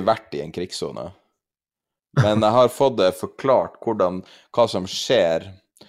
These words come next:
eh, for eksempel på Balkan, når, når du gikk fra å ha et etabler-, eller Sy-, en venn av meg bodde i Syria når det smalt. Og s-, sånn som det var i Syria,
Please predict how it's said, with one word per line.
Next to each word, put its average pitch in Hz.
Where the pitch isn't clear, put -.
eh, 85
for 101
eksempel 98
på 87
Balkan, 90
når, 87
når 98
du 101
gikk 107
fra 80
å 90
ha 90
et -
etabler-, 90
eller 101
Sy-, -
en 101
venn 98
av 85
meg 82
bodde 87
i -
Syria 82
når 80
det -
smalt. 87
Og 101
s-, -
sånn 156
som 117
det 101
var 98
i -
Syria, 92